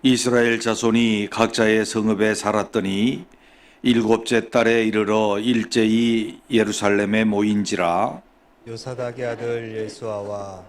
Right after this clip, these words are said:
Speaker 2: 그의 형제 제사장들과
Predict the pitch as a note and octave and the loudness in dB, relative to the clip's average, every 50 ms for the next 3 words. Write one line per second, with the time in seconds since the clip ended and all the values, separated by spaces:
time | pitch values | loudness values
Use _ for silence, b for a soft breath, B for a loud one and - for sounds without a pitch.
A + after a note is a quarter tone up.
0 | - - - _ - A2+ A2 A2 A#2+ A2+ G#2 A2 G#2 A2+ A2+ A2 A2 A2 G#2+ G#2 | -20 -20 -20 _ -10 -10 -10 -10 -10 -12 -14 -14 -10 -8 -8 -8 -6 -8 -10 -12
1 | - A#2 G#2+ - B2 A2+ G#2+ A2+ A2 G#2+ G#2+ G2+ G#2 G2+ G#2 G2 G2+ G#2 G#2 G2+ | -14 -16 -14 -12 -12 -12 -12 -12 -14 -14 -14 -14 -14 -14 -14 -14 -12 -12 -12 -12
2 | G2 G2 F#2+ | -12 -16 -18